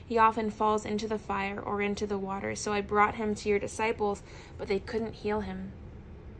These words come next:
Jesus said, "You faithless and corrupt people, how long must I put up with you? How long must I be with you?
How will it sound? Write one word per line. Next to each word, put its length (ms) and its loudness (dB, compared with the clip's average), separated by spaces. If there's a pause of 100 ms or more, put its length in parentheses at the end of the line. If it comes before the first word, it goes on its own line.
(560)
Jesus 340 2
said, 320 0
"You 160 -2
faithless 680 2
and 160 -4
corrupt 480 0
people, 320 -2
how 300 4
long 400 2
must 240 -4
I 100 -4
put 300 -8
up 200 0
with 200 -2
you? 260 -4 (420)
How 140 6
long 320 10
must 220 0
I 180 4
be 320 0
with 220 2
you? 260 -2